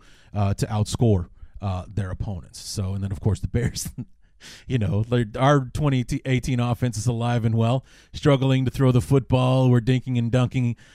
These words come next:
uh, down the field. We're just barely <laughs> scoring enough points to, to win games. Uh, you know, we're, we're winning these close one-score games that could easily go either way and, uh,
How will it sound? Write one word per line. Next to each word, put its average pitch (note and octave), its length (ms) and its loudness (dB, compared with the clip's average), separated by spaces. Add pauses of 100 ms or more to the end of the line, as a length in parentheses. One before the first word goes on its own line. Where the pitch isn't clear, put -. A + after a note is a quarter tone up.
(160)
uh, A#2 220 2
down B2 320 4
the A#2 60 4
field. A#2+ 440 4
We're A#2+ 120 6
just A2+ 260 2
barely A#2+ 300 4
<laughs> - 120 0
scoring A3 320 4
enough F3 300 0
points D3 380 4
to, C#3 260 2 (340)
to D3+ 100 4
win C#3 280 4
games. C3 540 4
Uh, B2+ 60 6
you C3 180 2
know, B2 140 6
we're, B2 160 8
we're B2+ 220 6
winning C#3 360 4
these B2 200 2
close C3 400 2
one-score B2 640 2
games A#2+ 420 2
that A2+ 200 0
could A2+ 180 0 (380)
easily B2 420 4
go A#2+ 380 6
either B2 300 4
way A#2 360 2
and, A2 200 0
uh, A2 240 2